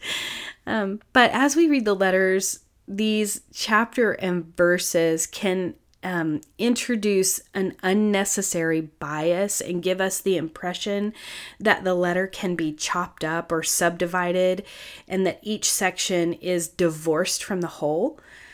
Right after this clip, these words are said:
I find it helpful to print letters without chapters and verses for my first reading so that my understanding isn't artificially influenced. So that's why our reading plan, uh, before you,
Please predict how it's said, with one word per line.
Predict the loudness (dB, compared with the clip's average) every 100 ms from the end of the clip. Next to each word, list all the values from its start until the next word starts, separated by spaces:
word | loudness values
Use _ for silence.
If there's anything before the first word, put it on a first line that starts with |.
| -20 -20 _ -2
I | -2
find | 0 2 2
it | 2
helpful | -2 -2 -2 -2 -2
to | -4
print | -6 -2 -2 -2
letters | -2 2 4 4 0
without | -2 -2 0 2 2 0
chapters | -2 -2 -2 -2 -2
and | -6 -8 -4
verses | -2 -2 -2 -2 -4 -8 -6
for | -2 0
my | 0
first | -2 4 4 4 -2
reading | -2 -2 -2 -4
so | -4 -2 0
that | 0
my | 0 -2
understanding | 0 2 2 -2 -2 -2 0 0 -2
isn't | -2 -2 0 -2 -2 -4
artificially | -4 -4 -4 -6 -2 0 0 0
influenced. | -4 -6 -6 -8 -10 -12 -8 -8 -8 -12 -20 -18 -18 -14
So | 0 4 4 4 -4 _
that's | -2 0
why | 2 4
our | 4
reading | 0 -2 -4
plan, | -2 -4 -2 -4 -8 _ _ _ _ _ _ _ -20 -14 -12 -8
uh, | -8 -8 -8 -4
before | -2 2 2
you, | 2